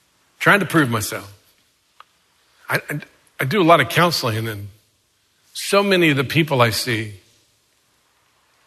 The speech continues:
men, women as well, but m-, a lot of men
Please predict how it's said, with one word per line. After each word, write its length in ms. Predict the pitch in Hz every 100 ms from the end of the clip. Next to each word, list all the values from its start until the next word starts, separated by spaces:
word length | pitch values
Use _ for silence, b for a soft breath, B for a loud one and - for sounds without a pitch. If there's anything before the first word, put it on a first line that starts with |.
| _ _ _ _
men, 360 | 180 220 208
women 300 | 175 233 202
as 140 | 180 131
well, 320 | 156 147 127
but 120 | 120
m-, 120 | 143 165
a 160 | -
lot 280 | 127 170 175
of 80 | 143
men 460 | 123 117 107 101